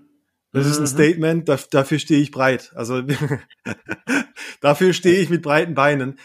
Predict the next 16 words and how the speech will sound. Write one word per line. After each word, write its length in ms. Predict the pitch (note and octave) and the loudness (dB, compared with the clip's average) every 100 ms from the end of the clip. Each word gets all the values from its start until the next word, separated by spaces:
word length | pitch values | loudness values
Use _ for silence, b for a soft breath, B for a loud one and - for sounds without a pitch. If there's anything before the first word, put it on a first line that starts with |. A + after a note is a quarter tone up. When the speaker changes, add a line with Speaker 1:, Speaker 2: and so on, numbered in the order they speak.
| B - | B -8
Speaker 1:
Die, 80 | |
die, 400 | D3 E3+ - E4+ - | -8 -2 0 0 0
die 80 | D#3 | -2
meisten 360 | D3+ F#3 F3+ | 0 -2 -2
Männer 200 | E3+ F3 | 0 0
denken, 440 | E3+ D#3+ F#3 F3+ F#3 | 2 0 0 -4 -2
Ejakulat, 720 | E3 D#3 E3 F3 D#3+ C#3+ - | 0 0 2 2 2 2 -2
das 140 | B2+ D#3 | -6 -2
Abspritzen 760 | E3+ - - C3+ - C3 C#3 | -2 -2 -2 -2 0 -2 -2
am 160 | C#3+ C3 | -2 -4
Schwanz 420 | - C3+ C3 C3 | 2 2 2 -2
ist 100 | B2+ | -4
alles, 320 | C3 C3 B2+ | -2 0 2
was 120 | C3 | 0
es 120 | A#2+ - | -2 0
gibt. 460 | C#3 B2 - - | 2 2 -2 -20